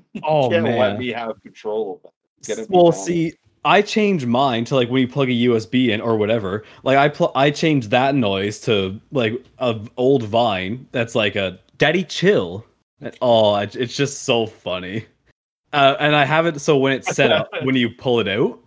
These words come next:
Speaker 2: like, take the U S B out, uh, it's, it plays "My Dick Fell Off."
Speaker 1: Oh, good
Speaker 2: Oh,
Speaker 1: lord.
Speaker 2: it's a,
Speaker 1: That's
Speaker 2: it's a fun time.
Speaker 1: That's good.
Speaker 2: Highly recommend you d-,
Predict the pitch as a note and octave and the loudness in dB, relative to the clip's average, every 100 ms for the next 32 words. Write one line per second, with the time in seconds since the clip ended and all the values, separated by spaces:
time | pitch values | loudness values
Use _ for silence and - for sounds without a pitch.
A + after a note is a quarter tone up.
0 | _ - A#2+ C#3+ B2 A2+ A#2+ A#2 B2+ G#2+ | _ -4 -2 -2 -4 -2 -2 -2 -2 0
1 | G2 D#3 - _ _ _ C3 A#2+ A2+ - | 0 -2 -4 _ _ _ 2 4 4 2
2 | C3 - - C3 - B2+ B2 B2 - G2+ | -2 -2 -6 -6 0 2 2 0 -6 -4
3 | C3+ D#3 C3 F3 F#3+ - - E3+ D3+ D3+ | -2 -2 -4 0 0 -2 -2 0 2 2
4 | C#3 A2+ G#2 - - _ _ _ _ _ | 0 -2 -8 -16 -20 _ _ _ _ _
5 | _ _ _ B2 A#2+ G#2+ F2+ - G2+ A#2 | _ _ _ -6 -2 -2 -4 -6 -2 0
6 | G#2+ G2 F#2+ - - _ C#3 C#3 - C3 | 0 0 -2 -4 -12 _ -4 -2 0 0
7 | A#2 D#3 D#3 A#2+ - _ B2 A2 G2 F#2 | 2 0 0 -4 -8 _ 2 2 -2 -8
8 | E2 E2+ F2 A#2 D#3 _ _ - G#3+ - | -8 -8 -8 -10 -14 _ _ -20 -16 -8
9 | A2+ A#2 A#2+ A2 - _ _ - C#3+ C#3+ | -4 -2 -2 -6 -16 _ _ -4 0 2
10 | C#3+ C3 A#2 A2+ A2+ G2 F#2 F#2+ A2+ - | 4 2 0 -2 -6 -8 -10 -10 -14 -12
11 | A#2+ G2 | -12 -12